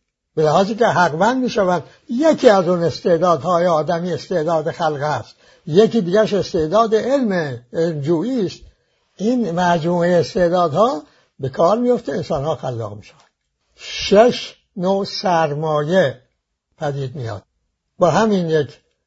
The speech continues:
اشتراک در حقوق، شش نوع سرمایه. این سرمایه ها رو تازه تازه داره بشر بهش توجه می‌کنه. بشر نه، اینا که به اصطلاح اهل دانش اش-، دانش‌های اجتماعی هستن،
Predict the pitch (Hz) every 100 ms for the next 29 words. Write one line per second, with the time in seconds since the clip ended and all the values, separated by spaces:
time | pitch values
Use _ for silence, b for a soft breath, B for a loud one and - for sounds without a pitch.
0 | - 147 - 180 165 151 190 151 147 131
1 | 160 269 202 156 139 139 _ _ - -
2 | - 226 247 - 208 202 - 156 123 113
3 | 95 113 _ _ _ _ _ - 214 247
4 | - 214 214 220 214 214 175 220 220 220
5 | 226 226 - 170 180 156 175 - 175 185
6 | 196 240 214 202 196 180 214 196 196 190
7 | - 165 143 127 139 127 147 185 233 214
8 | 220 175 151 _ _ _ _ - 160 180
9 | - 190 160 180 160 160 165 147 170 151
10 | - _ _ _ _ _ 190 139 147 147
11 | 208 143 - 202 156 135 123 170 160 151
12 | - - 131 127 127 127 139 - 214 220